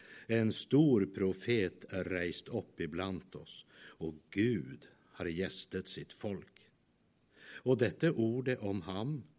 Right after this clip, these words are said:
kom ut i hela Judea och i hela landet där omkring. Amen. Alltså, den historiska händelse vi läser om här,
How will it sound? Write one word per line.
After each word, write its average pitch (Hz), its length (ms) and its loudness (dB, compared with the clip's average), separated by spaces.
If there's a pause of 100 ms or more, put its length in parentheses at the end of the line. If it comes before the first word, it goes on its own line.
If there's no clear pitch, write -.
(280)
kom 107 320 2
ut 123 340 -2
i 101 320 0
hela 87 580 -2
Judea 82 640 -8 (220)
och - 340 2
i 104 140 4
hela 98 640 0
landet 95 960 -4
där 78 520 -8
omkring. 78 960 -8 (420)
Amen. 92 500 -8 (2000)
Alltså, 139 320 8
den 147 560 8
historiska 151 1040 10
händelse 147 760 6
vi 139 140 6
läser 127 380 2
om 127 80 2
här, 170 360 0